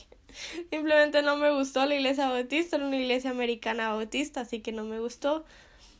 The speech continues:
Eh... creo que mi mamá llegó a un punto <laughs> donde me estaba portando tan caóticamente que hasta me llevó a la iglesia católica. Yo me enojé con ella porque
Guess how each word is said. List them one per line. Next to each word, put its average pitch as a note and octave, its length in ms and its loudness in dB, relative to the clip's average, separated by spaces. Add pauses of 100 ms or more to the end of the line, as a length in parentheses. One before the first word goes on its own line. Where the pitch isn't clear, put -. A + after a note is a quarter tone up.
(280)
Eh... A3+ 500 -2 (2250)
creo B3+ 240 0
que C#4+ 100 -6
mi C#4+ 80 -4
mamá A#3+ 200 -2
llegó A3+ 240 -2
a B3 80 -2
un C4 160 -6
punto C#4+ 320 0 (800)
<laughs> - 760 -20
donde B3+ 280 0
me G#3+ 60 0
estaba A3+ 240 -2
portando B3 380 0
tan B3+ 180 0
caóticamente A3+ 840 -2
que C4 60 -6
hasta C4 200 -4
me A#3+ 100 -2
llevó G#3+ 160 0
a G3+ 60 2
la A3 60 0
iglesia A#3 320 -2
católica. C4 680 -2
Yo A3+ 140 -4
me A#3 80 -4
enojé A3+ 240 -6
con A#3 200 -6
ella A#3+ 240 -2
porque G#3+ 460 -10